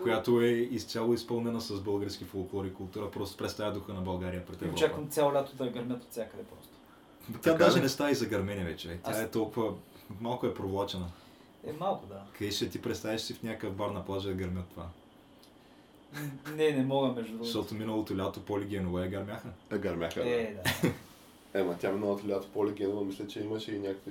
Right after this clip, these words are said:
Speaker 3: доста милиони гледания в, а, YouTube.
Speaker 2: Имаше,
Speaker 3: Понеже
Speaker 2: да.
Speaker 3: сега не го
Speaker 1: Еми,
Speaker 3: видяхме,
Speaker 1: той,
Speaker 3: но
Speaker 1: там
Speaker 3: около
Speaker 1: имаше някакви изказвания
Speaker 2: Милион и половина.
Speaker 3: милион и
Speaker 1: след
Speaker 3: половина,
Speaker 1: края
Speaker 3: да.
Speaker 1: на конкурса. Аз не помня на кое място завърши тя, четвърто ли пе-, може би четвърто, защото ние винаги сме четвърти.
Speaker 2: Не,
Speaker 3: Е.
Speaker 2: имаше на трето място, не беше ли вода на трето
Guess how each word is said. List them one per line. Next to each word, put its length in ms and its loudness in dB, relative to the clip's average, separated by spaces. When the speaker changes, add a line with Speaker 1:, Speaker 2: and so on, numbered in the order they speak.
Speaker 3:
доста 360 -2
милиони 600 0
гледания 520 -2
в, 300 -8
а, 20 -4
YouTube. 460 -8
Speaker 2:
Имаше, 280 2
Speaker 3:
Понеже 120 6
Speaker 2:
да. 60 4
Speaker 3:
сега 120 4
не 160 10
го 80 8
Speaker 1:
Еми, 60 6
Speaker 3:
видяхме, 280 8
Speaker 1:
той, 100 6
Speaker 3:
но 80 6
Speaker 1:
там 100 8
Speaker 3:
около 140 6
Speaker 1:
имаше 220 4
някакви 380 0
изказвания 540 -2
Speaker 2:
Милион 200 4
и 20 0
половина. 300 -4
Speaker 3:
милион 260 -2
и 40 -8
Speaker 1:
след 100 2
Speaker 3:
половина, 240 2
Speaker 1:
края 240 4
Speaker 3:
да. 100 -2
Speaker 1:
на 80 -4
конкурса. 480 -4
Аз 220 -6
не 180 -6
помня 300 -4
на 120 -8
кое 140 -10
място 300 -10
завърши 420 -4
тя, 180 -6
четвърто 460 -8
ли 100 -8
пе-, 220 -12
може 240 -4
би 120 -4
четвърто, 300 -4
защото 400 -8
ние 120 -2
винаги 240 -2
сме 160 -10
четвърти. 340 -8
Speaker 2:
Не, 100 0
Speaker 3:
Е. 60 4
Speaker 2:
имаше 240 4
на 160 0
трето 260 0
място, 320 -4
не 100 0
беше 220 -2
ли 80 -4
вода 420 2
на 120 0
трето 280 -8